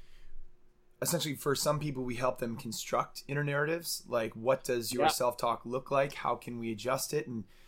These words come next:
Speaker 1: and we cer-,
Speaker 2: Yeah.
Speaker 1: we don't want it to be false. You know, you can't, you ca-, you know, there's a lot of incredible research out there, uh, regarding, like,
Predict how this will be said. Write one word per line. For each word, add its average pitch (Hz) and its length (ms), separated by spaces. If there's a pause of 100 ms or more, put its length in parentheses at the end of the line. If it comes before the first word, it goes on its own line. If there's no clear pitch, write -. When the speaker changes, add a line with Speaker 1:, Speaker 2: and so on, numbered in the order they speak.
(240)
Speaker 1:
and 117 280
we 120 100
cer-, 131 140
Speaker 2:
Yeah. 117 80
Speaker 1:
we 127 100
don't 139 160
want 135 120
it 107 60
to 120 60
be 120 80
false. 120 640 (340)
You 127 100
know, 123 140
you 120 140
can't, 131 420
you 131 160
ca-, - 140
you 127 140
know, 117 80
there's 117 180
a 120 40
lot 135 180
of 113 60 (240)
incredible 131 460
research 131 420
out 113 180
there, 113 380
uh, 110 380
regarding, 120 440
like, 110 200